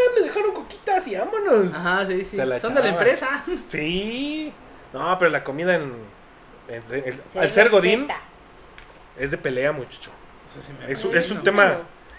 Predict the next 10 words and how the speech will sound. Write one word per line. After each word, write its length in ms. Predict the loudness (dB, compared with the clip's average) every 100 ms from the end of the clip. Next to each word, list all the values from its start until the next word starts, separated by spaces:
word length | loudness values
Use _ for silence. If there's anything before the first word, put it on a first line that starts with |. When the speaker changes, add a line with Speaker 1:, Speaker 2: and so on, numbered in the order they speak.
| -20 0
Speaker 1:
es 160 | 2 2
un 120 | 4
tema 260 | 4 6 2
complicado 540 | -2 -6 4 8 10
de 60 | 8
los 160 | 4
godines, 480 | -4 -6 -4 -4 -4
el, 140 | -8 -10 -16 -20 -20 -20 -18
la 80 | -16
comida. 320 | -12 -8 -8